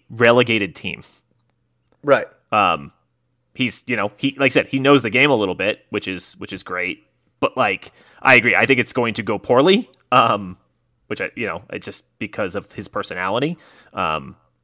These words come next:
Speaker 1: you know, he's just a, not a good dude.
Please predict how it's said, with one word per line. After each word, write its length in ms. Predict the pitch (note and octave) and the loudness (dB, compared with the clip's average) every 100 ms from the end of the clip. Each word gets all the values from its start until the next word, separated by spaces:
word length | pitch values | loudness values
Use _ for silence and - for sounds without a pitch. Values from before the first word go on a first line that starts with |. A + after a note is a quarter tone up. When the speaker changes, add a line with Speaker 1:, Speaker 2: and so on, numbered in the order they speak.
| _ _ | _ _
Speaker 1:
you 80 | E2 | -12
know, 80 | E2 | -12
he's 200 | G#2 E2 | -12 -14
just 360 | - - - - | -14 -14 -18 -16
a, 100 | - A2+ A2+ - | -14 -14 -18 -14
not 180 | F#2 F2+ | -12 -12
a 60 | - _ _ | -16 _ _
good 180 | - E2+ | -16 -12
dude. 300 | G2 B2+ G#2 | -6 -6 -6